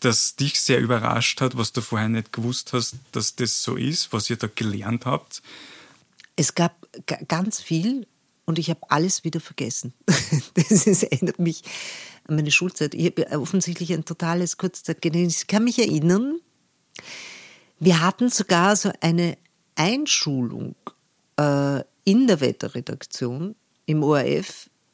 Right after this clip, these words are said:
Speaker 2: Und ich war ganz entsetzt, weil diese Wetterredaktion im O R F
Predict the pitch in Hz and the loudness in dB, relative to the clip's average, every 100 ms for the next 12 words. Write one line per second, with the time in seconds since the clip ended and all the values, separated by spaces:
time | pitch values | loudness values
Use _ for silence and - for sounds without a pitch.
0 | _ - 160 151 170 160 165 175 208 190 | _ -2 0 2 2 2 2 2 -2 2
1 | 156 170 - 180 175 _ _ - 165 170 | 2 2 -2 -2 -2 _ _ -8 -2 0
2 | 151 139 180 180 180 170 - 175 165 170 | 2 2 0 -2 -2 -2 -4 -4 -2 -2
3 | 160 170 156 143 143 - - | 0 0 0 -2 -4 -8 -16